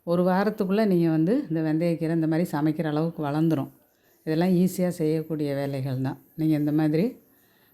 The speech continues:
அந்த வெந்தயக்கீரையை போட்டு ரொம்ப நேரம் வதக்கக்கூடாது. லேசா அது கலர் மாறுற அளவுக்கு மட்டும் ஆனா போதும். ரொம்ப வதக்குனீங்கன்னா நல்லா இருக்காது.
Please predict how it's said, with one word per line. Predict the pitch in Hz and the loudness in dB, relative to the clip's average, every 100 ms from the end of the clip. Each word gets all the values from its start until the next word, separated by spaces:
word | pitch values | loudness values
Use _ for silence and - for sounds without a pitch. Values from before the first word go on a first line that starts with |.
| _ | _
அந்த | 160 | -2
வெந்தயக்கீரையை | 160 175 214 185 175 | 0 0 0 0 0
போட்டு | 156 175 220 | -2 -4 -2
ரொம்ப | 175 180 208 226 | 0 2 2 2
நேரம் | 196 196 185 | 2 0 0
வதக்கக்கூடாது. | 160 160 170 160 147 143 208 320 - _ 175 | -2 -2 -4 -4 -6 -4 -4 -4 -12 _ -2
லேசா | 185 202 226 | 0 2 0
அது | 214 165 | 0 0
கலர் | 165 165 180 | 0 0 0
மாறுற | 170 156 151 | 0 0 -2
அளவுக்கு | 147 151 151 | -4 -4 -4
மட்டும் | 156 160 160 175 | -4 -4 -2 -2
ஆனா | 151 156 | 2 0
போதும். | 147 147 135 135 _ _ _ _ _ _ _ _ _ - | 0 -2 -2 -4 _ _ _ _ _ _ _ _ _ -4
ரொம்ப | 160 180 160 | 0 2 2
வதக்குனீங்கன்னா | 151 160 156 151 156 160 | 0 -2 -2 2 2 2
நல்லா | 147 143 139 | 0 -2 -4
இருக்காது. | 135 131 131 | -4 -6 -6